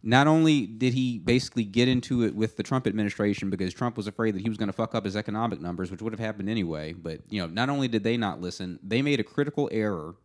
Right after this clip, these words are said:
and I don't think this was totally him. This was, like, he was the mouthpiece for it, but I think this was a C D C and World Health Organization, uh, decision. When the pandemic started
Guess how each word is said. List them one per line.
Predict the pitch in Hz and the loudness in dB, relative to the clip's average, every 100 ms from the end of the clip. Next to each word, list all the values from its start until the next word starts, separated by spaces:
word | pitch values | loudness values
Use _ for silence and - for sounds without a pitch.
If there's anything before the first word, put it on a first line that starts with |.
| _ - | _ -8
and | 107 | -2
I | |
don't | 120 | -2
think | 127 107 | -2 -4
this | 110 | -6
was | 107 | -8
totally | - 117 107 101 | -4 -4 -2 -4
him. | 107 107 101 | -4 -4 -4
This | 95 | -6
was, | 98 | -6
like, | 95 95 - _ - _ | -4 -4 -6 _ -20 _
he | 147 | 0
was | 127 | 0
the | 98 | 0
mouthpiece | 104 107 - 120 | 0 0 -2 -6
for | - 107 | -2 -2
it, | 95 | 0
but | 90 | -2
I | |
think | 120 | -4
this | 110 - | -6 -6
was | 90 | -8
a | |
C | 90 113 | -6 -6
D | 98 98 | -6 -8
C | - 98 | -6 -8
and | 87 | -6
World | 92 87 | -6 -6
Health | 90 87 | -8 -8
Organization, | 85 85 85 82 82 85 78 _ _ _ _ _ - | -10 -8 -8 -10 -10 -10 -12 _ _ _ _ _ -14
uh, | 73 | -12
decision. | 80 85 92 80 62 - _ _ _ _ _ _ - | -10 -10 -8 -10 -12 -20 _ _ _ _ _ _ -8
When | 101 101 98 | -2 0 0
the | 98 | -2
pandemic | 127 151 165 180 - | 0 0 0 0 -2
started | 127 104 87 80 | -2 0 -2 -6